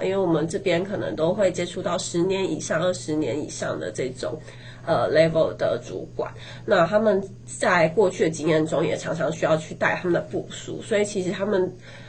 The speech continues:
呃，即使是面对我们这种，呃，可能刚入行没有很久的 consultant 的话，他们还是蛮愿意去 share 一些他们在工作上面的经历啊，还有像是，呃，可能一些产业的知识啊，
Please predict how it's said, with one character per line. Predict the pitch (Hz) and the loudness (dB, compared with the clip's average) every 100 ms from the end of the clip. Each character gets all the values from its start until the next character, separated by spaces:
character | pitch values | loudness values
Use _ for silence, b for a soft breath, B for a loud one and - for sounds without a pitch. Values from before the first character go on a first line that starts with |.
| - | 0
呃， | 180 180 | 2 4
即 | 196 | 0
使 | 208 208 | 0 0
是 | 240 | 2
面 | 233 254 196 | 4 4 4
对 | 220 | 4
我 | 196 | 2
们 | 139 165 | 0 0
这 | 160 | 0
种， | 123 - - | 0 -4 2
呃， | 165 | 2
可 | 160 170 | 2 -2
能 | 156 | 0
刚 | 190 240 | 2 4
入 | 269 | 2
行 | 202 185 170 | 2 0 0
没 | 180 | 2
有 | 180 | 0
很 | 180 160 156 | 0 -2 -2
久 | - 185 | -2 -2
的 | - - | -2 -8
consultant | - - - 156 - - | -8 -8 -2 -2 -2 -6
的 | - | -8
话， | 208 - | -8 -4
他 | 240 | -2
们 | 220 | 0
还 | 151 | 0
是 | 165 214 208 B - | 0 -2 -2 B 0
蛮 | 165 175 | 4 4
愿 | 262 240 | 6 4
意 | 226 | 2
去 | - 247 208 | -2 -2 -2
share | 202 214 165 139 | 0 2 4 4
一 | |
些 | 190 175 | 0 0
他 | 165 185 | 0 0
们 | 185 147 147 | 2 2 0
在 | - 160 151 | 0 2 2
工 | 160 160 | 2 2
作 | 165 170 | 2 0
上 | - 165 160 | 2 4 4
面 | 147 | 2
的 | - | -2
经 | 113 135 147 156 | -8 -8 -2 0
历 | 156 139 | 0 -2
啊， | - - | -4 -6
还 | - 170 | -4 -2
有 | 151 | -2
像 | - 151 147 | 0 0 0
是， | - 165 - B B B | -2 -4 -4 B B B
呃， | 156 165 | 4 4
可 | 160 | 4
能 | 160 175 | 2 2
一 | |
些 | 190 196 | 2 -2
产 | - 123 | -2 0
业 | 180 185 | 2 2
的 | 143 | 0
知 | - 170 160 | -2 -2 -2
识 | - - 165 - | -2 -6 -6 -4
啊， | - | -8